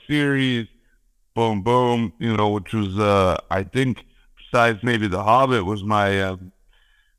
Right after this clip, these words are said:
my initial foray into, you know, sort of fantasy world, which is now, you know, where I love and, and live and breathe many times.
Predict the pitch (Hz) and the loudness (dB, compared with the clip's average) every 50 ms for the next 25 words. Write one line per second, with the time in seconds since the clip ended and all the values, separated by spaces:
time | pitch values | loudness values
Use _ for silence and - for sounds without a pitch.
0 | _ _ - 98 110 107 104 98 87 104 113 123 131 127 - - - 123 113 104 | _ _ -4 0 2 2 2 2 2 0 0 0 -2 -2 -4 -4 -2 -2 -2 -2
1 | 90 - - 120 117 113 110 104 101 110 123 131 127 120 110 98 95 101 101 95 | -4 -8 -6 -2 0 2 2 2 2 2 2 2 2 0 0 -2 -2 -4 -4 -6
2 | - - 107 104 101 98 98 104 101 92 87 87 92 85 - - 107 101 95 92 | -6 -4 -2 0 0 0 0 0 0 0 -2 -2 -4 -6 -6 -4 -4 -2 -2 -4
3 | 90 - _ _ _ _ _ _ _ _ - 123 117 104 95 92 95 98 - - | -8 -10 _ _ _ _ _ _ _ _ -4 -2 -2 -2 0 -2 -4 -6 -8 -6
4 | 110 107 104 98 98 107 117 120 117 117 110 104 101 95 98 - 98 98 90 - | -4 -2 -2 -2 0 0 2 4 4 4 4 4 2 0 -2 -4 -6 -6 -6 -6
5 | - 98 95 90 95 101 98 95 92 85 78 82 98 98 85 78 78 76 - - | -8 -8 -8 -6 -4 -2 2 2 2 2 0 0 0 -2 -2 -4 -6 -12 -12 -18
6 | - _ _ _ _ _ - 110 101 98 95 95 90 82 80 78 60 - _ 85 | -20 _ _ _ _ _ -6 -4 -2 0 0 0 0 0 -2 -4 -8 -10 _ -10
7 | 110 107 104 104 104 104 104 92 92 98 92 85 87 90 _ _ _ _ _ _ | -4 0 2 4 4 2 0 -2 -4 -4 -4 -4 -8 -14 _ _ _ _ _ _
8 | _ _ _ _ _ - - - 98 104 107 117 120 113 107 104 98 90 82 110 | _ _ _ _ _ -20 -10 -6 -4 -2 0 0 0 0 0 -2 -4 -4 -4 -2
9 | 123 131 139 143 135 117 107 110 123 135 147 135 117 101 117 107 101 92 92 92 | -2 0 0 -2 -2 -4 -2 -2 -2 -2 -2 -2 -2 0 0 0 0 0 -2 -6
10 | 95 | -10